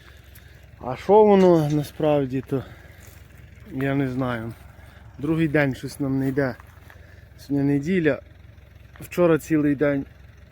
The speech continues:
стояли, робили комбайна, обірвало рульову тягу, рычага розломило. День простояли в полі, нічого не змолотили, даже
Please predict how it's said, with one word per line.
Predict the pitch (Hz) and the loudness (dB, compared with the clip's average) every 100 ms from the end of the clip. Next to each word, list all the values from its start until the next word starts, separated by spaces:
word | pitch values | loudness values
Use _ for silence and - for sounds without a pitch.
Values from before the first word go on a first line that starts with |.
| - - - - - - - | -20 -20 -20 -20 -20 -20 -20
стояли, | - 156 143 143 139 | -6 0 2 2 2
робили | 131 123 135 131 | 0 0 0 0
комбайна, | - 135 131 139 135 131 | 0 0 2 2 2 0
обірвало | 127 139 139 139 139 139 | 0 0 0 0 0 0
рульову | 139 139 139 135 | -2 -2 -4 -4
тягу, | 156 143 123 123 - - - | -2 -2 -2 -12 -18 -20 -10
рычага | 143 139 - 139 131 120 | -6 -4 -2 -2 -2 -4
розломило. | 127 131 131 131 131 123 117 - - - - - - - - - - - - - - - - - - - - - - | -6 -6 -6 -6 -6 -8 -12 -20 -20 -20 -20 -20 -20 -20 -20 -20 -20 -20 -20 -20 -20 -20 -20 -20 -20 -20 -20 -20 -18
День | 151 156 143 143 - - - - - - - - - - | -4 0 2 0 -6 -20 -20 -20 -20 -20 -20 -20 -20 -18
простояли | - 160 - - 151 143 147 143 | -10 -8 -6 -2 0 2 2 0
в | |
полі, | 123 147 151 143 139 - - - - - - | -2 0 0 2 -2 -6 -14 -16 -18 -20 -12
нічого | 143 147 156 - 156 135 135 | -2 0 0 0 -2 -2 -2
не | 135 | -2
змолотили, | 127 139 135 139 - 143 147 139 | -2 -2 -2 -4 -2 0 2 2
даже | 135 139 131 | 0 0 -2